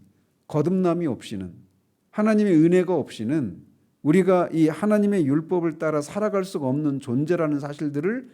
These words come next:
일깨워야 한다라는 거예요. 그리고 더 나아가서 이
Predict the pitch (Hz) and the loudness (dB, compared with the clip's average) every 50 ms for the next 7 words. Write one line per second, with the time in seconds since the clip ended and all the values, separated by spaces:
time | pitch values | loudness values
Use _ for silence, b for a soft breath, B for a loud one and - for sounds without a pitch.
0 | _ _ - 139 135 151 160 156 156 170 160 147 143 123 117 120 131 143 143 131 | _ _ -4 -2 -2 -2 -2 -4 -4 -4 -2 -2 -2 -2 -4 -4 -6 -8 -8 -8
1 | 120 110 107 107 107 101 73 - _ _ _ _ _ _ _ _ _ _ _ _ | -8 -8 -10 -10 -12 -16 -20 -20 _ _ _ _ _ _ _ _ _ _ _ _
2 | _ _ _ _ _ _ _ _ _ _ _ - 180 185 202 180 202 185 123 - | _ _ _ _ _ _ _ _ _ _ _ -2 0 2 4 4 4 2 2 0
3 | - - - _ - - 208 214 196 180 185 185 185 165 135 143 123 104 90 - | -6 -14 -20 _ -2 0 2 4 4 4 4 4 2 2 0 0 -4 -4 -6 -10
4 | - _ _ _ _ _ _ _ _ _ _ _ _ _ _ _ _ _ - 190 | -20 _ _ _ _ _ _ _ _ _ _ _ _ _ _ _ _ _ -2 2
5 | 208 233 233 220 214 196 160 - | 4 4 4 4 2 0 -4 -8